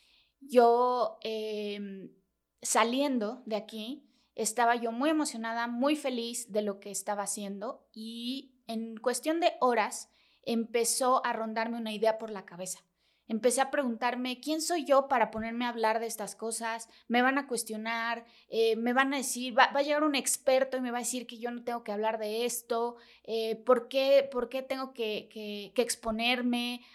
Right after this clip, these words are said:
a críticas?". Empezaron esas voces a, a torturarme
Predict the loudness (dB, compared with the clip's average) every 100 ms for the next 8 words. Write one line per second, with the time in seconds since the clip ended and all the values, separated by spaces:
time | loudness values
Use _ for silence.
0 | -6 -2 2 0 0 -4 2 2 4 0
1 | -4 -4 -4 -2 -2 -4 -8 -4 -4 -6
2 | -10 -14 -16 _ -20 -8 -6 -4 -6 -8
3 | -4 -4 -4 -4 -4 -6 -8 -12